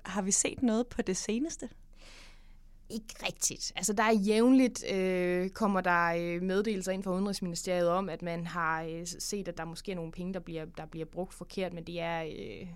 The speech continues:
Speaker 2: altså, nu skal det ikke lyde som om, at jeg går ind for at øsle med penge, men det er småbeløb. Altså, det er måske fyrre tusind,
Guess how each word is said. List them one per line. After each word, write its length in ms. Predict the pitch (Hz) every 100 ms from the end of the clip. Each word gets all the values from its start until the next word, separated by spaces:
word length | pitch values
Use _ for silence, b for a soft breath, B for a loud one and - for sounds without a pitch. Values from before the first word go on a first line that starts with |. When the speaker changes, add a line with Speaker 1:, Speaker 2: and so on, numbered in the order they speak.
| - - - -
Speaker 2:
altså, 180 | 185 190
nu 60 |
skal 160 | 190 202
det 60 |
ikke 120 | 202 202
lyde 100 | 202
som 120 | 190
om, 140 | 185
at 180 | 175 175
jeg 420 | 196 220 277 269 -
går 80 | 220
ind 180 | 214 220
for 80 | 208
at 80 | - -
øsle 260 | 247 254
med 120 | 208 196
penge, 260 | 220 214
men 100 | 214
det 80 | 208
er 60 | 214
småbeløb. 540 | 208 190 180 165 170
Altså, 180 | 190 190
det 60 |
er 40 | 220
måske 240 | 220 220
fyrre 260 | 214 208 214
tusind, 440 | 214 208 - 165